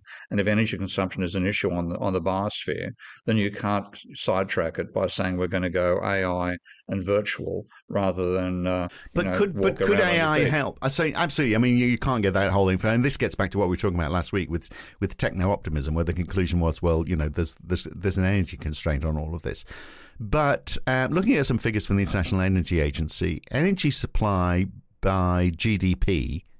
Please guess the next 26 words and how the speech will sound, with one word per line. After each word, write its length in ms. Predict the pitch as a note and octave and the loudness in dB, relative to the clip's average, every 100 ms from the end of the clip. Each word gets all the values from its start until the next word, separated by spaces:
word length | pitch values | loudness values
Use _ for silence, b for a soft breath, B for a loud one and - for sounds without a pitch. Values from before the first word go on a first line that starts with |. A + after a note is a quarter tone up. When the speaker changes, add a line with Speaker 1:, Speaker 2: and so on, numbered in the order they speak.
| _ | _
Speaker 2:
has 240 | - D3+ C3+ | -4 -2 2
been 160 | B2+ | 0
falling 500 | G2+ D#2+ A1+ D2+ A2 - - | 2 0 0 0 -2 -4 -12
steadily 480 | - - G#2 C#2 C#2+ | -10 -2 0 2 0
since 260 | - F#2 - | 0 0 2
nineteen 340 | E2+ D#2+ E2 | 0 2 0
ninety. 440 | D2+ B1+ - - B B B B B B - | 0 -2 -4 -8 B B B B B B -2
So 180 | A#2 | 2
it 120 | A2 G#2+ | 2 4
was 340 | A2 G2+ - | 4 4 2
ten 500 | - D#3 D#3 D3 A#2+ | 2 2 4 4 2
gigajoules 920 | B2+ C3+ A#2+ F#2 A#2 G#2+ G2 F#2 - | 0 0 -2 0 2 4 4 2 2
per 240 | - G2+ F2+ | 4 4 2
thousand 560 | - G#2 G#2 G2 G2 | 2 2 2 2 4
U 120 | F#2 | 4
S 120 | E2 - | 2 2
dollars 360 | F2 E2 D2+ | 2 2 0
at 120 | - | -4
two 140 | - B2 | -2 0
thousand 300 | G2+ F2+ E2+ | 2 2 0
and 120 | D#2 | 0
fifteen 360 | G2 - F2 C#2+ | -2 0 0 0
prices 420 | B1 - F2 - | -2 -2 -4 -4
in 180 | E2 F2 | 0 2
nineteen 400 | F2+ E2+ E2+ E2 | 2 2 0 2
ninety. 500 | E2 D#2+ - - | 2 0 -4 -8